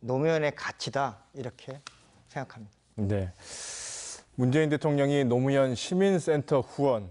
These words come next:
Speaker 2: 의사를 밝히면서 금일봉과 함께 서신을 노무현 재단으로 전단-, 전달한 걸로 알고 있습니다. 그 서신에서 문재인 대통령은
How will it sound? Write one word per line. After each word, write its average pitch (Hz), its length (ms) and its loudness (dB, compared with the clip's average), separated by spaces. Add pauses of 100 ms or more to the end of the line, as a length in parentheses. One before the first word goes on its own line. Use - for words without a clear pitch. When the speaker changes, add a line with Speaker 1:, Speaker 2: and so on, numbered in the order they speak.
Speaker 2:
의사를 113 260 -4
밝히면서 104 800 -2
금일봉과 127 580 0
함께 113 380 -4
서신을 131 580 -2
노무현 101 420 -2
재단으로 98 520 -4
전단-, 117 460 0 (180)
전달한 117 540 -4
걸로 98 280 -6
알고 98 200 -4
있습니다. 82 440 -8 (600)
그 - 140 0
서신에서 131 760 2
문재인 123 340 -4
대통령은 117 560 -4